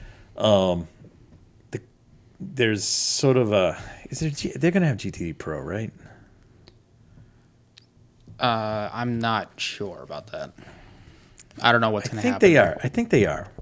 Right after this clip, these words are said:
Speaker 1: I think imsa has Pro. I think they're keeping it like it is. So,
Speaker 2: Oh, for next year, yeah.
Speaker 1: Yeah, yeah. So
Speaker 2: Yeah.
Speaker 1: the specu-, the G T, G T E, G T M, that's those G T L M cars that we once knew.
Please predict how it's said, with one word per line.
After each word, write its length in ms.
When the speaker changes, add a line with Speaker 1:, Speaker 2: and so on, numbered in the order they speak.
Speaker 1:
I 80
think 180
imsa 320
has 340
Pro. 380
I 120
think 180
they're 80
keeping 320
it 40
like 260
it 120
is. 220
So, 400
Speaker 2:
Oh, 100
for 140
next 240
year, 80
yeah. 180
Speaker 1:
Yeah, 20
yeah. 240
So 300
Speaker 2:
Yeah. 40
Speaker 1:
the 100
specu-, 580
the 120
G 260
T, 340
G 180
T 120
E, 480
G 180
T 580
M, 360
that's 380
those 180
G 180
T 140
L 140
M 120
cars 480
that 140
we 80
once 320
knew. 260